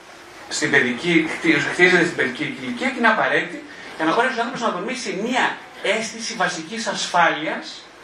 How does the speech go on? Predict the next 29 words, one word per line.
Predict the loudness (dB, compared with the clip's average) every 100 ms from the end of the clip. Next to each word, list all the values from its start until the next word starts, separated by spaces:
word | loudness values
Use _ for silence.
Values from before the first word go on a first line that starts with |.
| -20 0
σε | 2
αυτόν | 4 4
τον | 6
κόσμο. | 6 4 -2 -12 -16 -18 -16 -16 -2
Από | 6 6 6
εκεί | 0 4
πέρα, | 8 8 8
ε, | 6 4
μπαίνει, | 4 4 2
μπαίνει | 0 0
στη | -2
μέση | -4 -4 -4
ψυχοθεραπεία | -4 -4 -2 -4 0 0 -2 -12 -14
που | -6
σε | -2
βοηθάει, | -2 -2 0 2 2 -2 -12 -14 -4
να, | -4 -4 -10 -12
που | -8
σε, | -8 -4
γιατί | -4 -2 -4 -2 -2 -4
ο |
ψευδής | -6 -4 -2 0
εαυτός | 0 -2
στο | -8
τέλος | -4 -4 -2
σου | -4
δίνει | -4 0
πέντε | 0 0
στο | -8